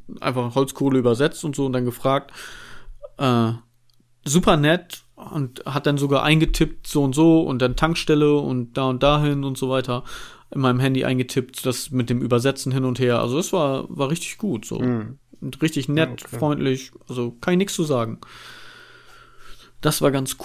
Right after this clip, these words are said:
Speaker 1: cool. Wir waren Südfrankreich, wir sind da ja noch ein bisschen weiter gefahren. Also wir waren komplett unten am Mittelmeer. Südfrankreich in der Nähe von, äh, Marseille, Toulouse,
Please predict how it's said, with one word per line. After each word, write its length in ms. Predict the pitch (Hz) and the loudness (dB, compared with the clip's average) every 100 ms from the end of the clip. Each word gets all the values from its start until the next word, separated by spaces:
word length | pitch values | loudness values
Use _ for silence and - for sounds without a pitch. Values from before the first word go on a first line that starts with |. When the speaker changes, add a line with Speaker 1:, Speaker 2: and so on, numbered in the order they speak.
| - | -6
Speaker 1:
cool. 280 | 110 101 117 | -4 -2 0
Wir 100 | 139 | 2
waren 160 | 156 | 2
Südfrankreich, 880 | 135 175 208 - 123 110 - 104 110 | 4 2 2 0 0 0 -4 -10 -6
wir 80 | 131 | -6
sind 180 | 143 143 | -2 0
da 60 | |
ja 140 | 135 135 | 0 0
noch 100 | 131 | -2
ein 80 | 135 | -4
bisschen 300 | - 135 143 | -4 -2 0
weiter 260 | 147 117 | 0 0
gefahren. 340 | 107 - 113 110 | -4 -6 -6 -6
Also 220 | 113 123 | -6 -2
wir 60 | |
waren 340 | 127 127 123 - | -2 -2 -4 -4
komplett 500 | 175 175 - 147 - | -2 0 0 0 -2
unten 360 | - 156 180 147 | -2 -2 0 0
am 120 | 147 | 0
Mittelmeer. 500 | 151 127 123 156 190 - - - - - _ _ - - | 2 0 0 0 -4 -10 -20 -20 -20 -20 _ _ -20 -16
Südfrankreich 800 | - 143 - - 139 - 131 127 | -8 -6 -6 -4 -4 0 0 0
in 80 | 135 | 0
der 200 | 127 123 | 0 0
Nähe 300 | 131 135 139 | 2 2 2
von, 480 | - 127 120 120 117 | 0 -2 0 -2 -2
äh, 260 | 117 117 | -2 -2
Marseille, 540 | 117 117 - 139 156 180 | -2 -4 -2 -2 -2 -2
Toulouse, 500 | - 139 180 - | -6 -4 -4 -8